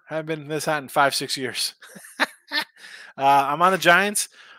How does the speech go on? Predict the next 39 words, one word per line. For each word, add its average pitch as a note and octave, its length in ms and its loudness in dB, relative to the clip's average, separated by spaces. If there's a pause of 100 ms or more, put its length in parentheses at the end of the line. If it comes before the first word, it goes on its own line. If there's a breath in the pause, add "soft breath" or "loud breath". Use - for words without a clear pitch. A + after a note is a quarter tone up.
(120 loud breath)
Well, F#3 320 6
you D#3+ 120 -6
know, E3 120 -6
Giants F3+ 640 -2
as D#3 220 0
a E3+ 80 0
dog, D#3+ 320 2
they D3 80 -4
won D3 180 -6
ten D3 140 -8
in C#3 60 -8
a C3+ 60 -8
row. A#2 140 -6
I G2 140 -14
can't C#3 240 -14
say B2+ 140 -12
no A2 100 -14
to G2+ 80 -16
that. F2+ 220 -20
Braves D#3+ 280 -6 (300)
money D3+ 240 -6
line, D#3 320 -4
they C3+ 140 -6
won D#3 160 -6
seven G3 360 -2
in B2+ 80 -12
a A2+ 40 -14
row. G2+ 200 -14 (440)
Why B2+ 200 -6
wouldn't A#2 380 -10
you? - 60 -20 (680 soft breath)
And B2 120 -16
the B2+ 40 -12
Red D3+ 160 -2
Sox D3+ 240 0
are C#3 60 -10
plus D3 240 -8
one C#3 160 -8
forty-six. B2 640 -10